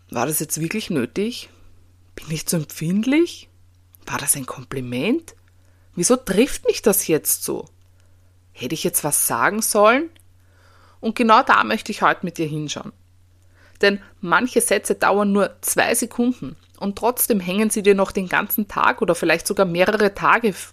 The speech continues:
im Körper fest. Du bist auf einer Feier, jemand begrüßt dich und sagt, „Du schaust aber gesund aus. Früher warst du schlanker, oder?“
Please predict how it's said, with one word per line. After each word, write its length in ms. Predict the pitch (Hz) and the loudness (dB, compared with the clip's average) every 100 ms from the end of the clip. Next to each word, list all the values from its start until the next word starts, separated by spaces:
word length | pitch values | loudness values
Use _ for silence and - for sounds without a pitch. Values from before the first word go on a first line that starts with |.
| _ | _
im 180 | 185 180 | -6 -4
Körper 340 | - 180 - - | 0 0 2 -4
fest. 380 | - - - _ _ _ _ _ _ _ _ _ - _ _ _ _ _ _ _ _ - | -4 -12 -16 _ _ _ _ _ _ _ _ _ -20 _ _ _ _ _ _ _ _ -12
Du 80 | |
bist 220 | 156 156 185 | -6 0 0
auf 100 | 165 | 2
einer 140 | 165 | -2
Feier, 520 | 160 160 - 202 202 202 | 0 2 4 6 4 0
jemand 300 | 180 160 165 | -4 -2 -2
begrüßt 480 | 185 175 240 247 - | -4 0 2 2 0
dich 160 | 233 220 | 0 0
und 100 | 208 | 4
sagt, 300 | 214 214 _ _ - | 2 2 _ _ -4
„Du 120 | 254 | 0
schaust 260 | 320 311 220 | 2 2 2
aber 120 | 180 | 0
gesund 340 | - 180 156 135 | -2 -4 0 0
aus. 300 | 131 - - _ _ | -2 -6 -18 _ _
Früher 340 | - 156 160 175 | -14 -6 2 4
warst 200 | 185 - | 4 0
du 40 | |
schlanker, 480 | - 185 294 - 160 | 2 2 2 2 0
oder?“ 360 | 160 202 320 | 4 4 4